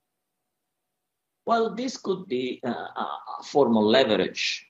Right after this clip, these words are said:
applied by the American side when they say that time is not, uh, uh, time is quite limited. Honestly, I don't know what the Americans have in mind when they say that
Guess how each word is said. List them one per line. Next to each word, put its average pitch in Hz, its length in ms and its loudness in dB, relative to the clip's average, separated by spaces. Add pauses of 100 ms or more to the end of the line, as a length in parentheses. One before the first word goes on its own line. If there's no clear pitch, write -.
applied 104 420 2
by 80 140 2
the 85 120 0
American 78 380 -2
side 82 460 2
when 78 260 -2
they 73 120 0
say 82 400 2
that - 200 -2
time 180 380 4
is 180 260 -2
not, 170 300 -4 (160)
uh, 82 240 4 (460)
uh, 80 500 2 (140)
time 127 240 8
is 117 140 2
quite - 360 2
limited. 113 460 0 (480)
Honestly, 170 460 6
I 139 200 6
don't 156 160 6
know 160 120 2
what 147 260 4
the 131 80 4
Americans 117 480 0
have 101 180 -2
in 101 100 -2
mind 110 380 0
when 98 180 0
they 90 100 -6
say 95 360 0
that 87 180 -2